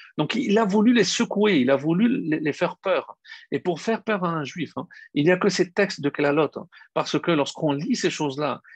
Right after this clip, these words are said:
et on sait que la Torah est vraie, que tout ce qui est écrit va et s'est déjà réalisé, il y a de quoi, évidemment, faire dresser les cheveux sur la tête. Donc, ne pas, ne, ne pas prendre à la légère. Et là, donc, arrive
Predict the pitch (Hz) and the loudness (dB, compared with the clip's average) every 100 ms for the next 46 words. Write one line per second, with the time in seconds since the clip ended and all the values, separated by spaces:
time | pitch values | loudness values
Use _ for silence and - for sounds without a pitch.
0 | - 135 143 - 254 214 190 180 165 185 | -4 -2 -2 -2 -4 -2 -2 -2 -4 -4
1 | 156 147 160 - 139 - 285 - 196 180 | -4 -6 -8 -8 -10 -12 -14 -8 -8 -2
2 | 160 - - 185 - - - _ 120 120 | -4 -4 -8 -8 -8 -16 -20 _ -12 -2
3 | 190 185 135 _ _ 131 123 - 262 214 | 0 0 -2 _ _ -2 -2 -2 0 0
4 | 139 - 185 147 147 127 120 131 - - | 0 0 -2 -2 -4 -4 -8 -8 -10 -12
5 | - - - 160 170 214 185 190 190 135 | -20 -20 -4 2 2 4 0 0 -2 -2
6 | - 160 135 143 160 - 139 131 127 135 | -8 -8 -6 -6 -4 -4 -4 -6 -4 -6
7 | 123 123 123 131 113 117 92 - - - | -4 -4 -4 -4 -4 -4 -6 -8 -20 -20
8 | _ 127 180 254 - 120 - - - 139 | _ 0 4 4 2 -6 -8 -20 -6 -2
9 | 170 202 180 175 180 - 180 226 - - | 0 0 -2 -2 -2 -2 -2 -4 -6 -8
10 | 208 165 120 127 117 110 104 95 95 - | -8 -6 -8 -6 -6 -6 -8 -8 -10 -20
11 | - - - 139 143 196 226 - - 156 | -20 -20 -6 0 4 2 0 -6 -10 -10
12 | 139 - 127 165 185 123 | -8 -6 -6 -4 -6 -6